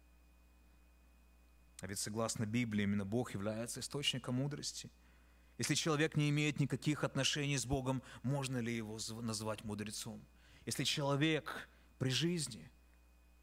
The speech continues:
в своей совести, отходит от Бога сознательно,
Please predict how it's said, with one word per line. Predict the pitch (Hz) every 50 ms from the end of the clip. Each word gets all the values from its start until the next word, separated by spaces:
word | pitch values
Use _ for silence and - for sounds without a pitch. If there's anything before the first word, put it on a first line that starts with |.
| - _ - - - - _ - - - - - - - - - - - - - - - - - - -
в | -
своей | - - 123 127 139
совести, | - - - 175 143 - - - - - - - - - - - - - - - - - - - - - - - - - -
отходит | - 101 - - 147 143 135 135 131 -
от | 127
Бога | 120 131 127 113 123
сознательно, | - - 117 107 117 117 131 - - - - 73 -